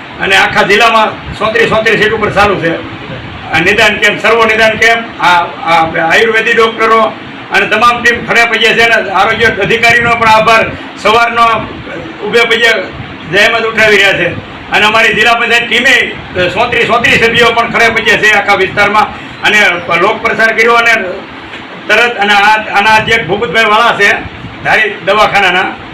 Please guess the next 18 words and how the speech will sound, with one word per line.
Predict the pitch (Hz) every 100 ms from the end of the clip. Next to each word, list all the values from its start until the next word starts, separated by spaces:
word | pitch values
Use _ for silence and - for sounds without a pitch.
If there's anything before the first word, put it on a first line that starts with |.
| - -
અને | 185 190
કમલાબેન | - 220 226 220 220
ભુવા | 202 233
સરીસિયામાં, | 220 240 269 226 220 202 170
જેવીભાઈ | 208 226 220
કાકડિયા | 220 220 226 220
ધારકડીમાં, | 190 190 - - 214
એમ | 220 220 190
બધી | 208 240 233 202 - - - -
આખા | - 202 240
જિલ્લામાં | 240 240 233 233
જે | 208
તે | 262 247 233
સભ્ય | - 240
આવતા | 233 240 254
હોય | 240 214 - - - -
એ |
તમામ | 190 220 247 247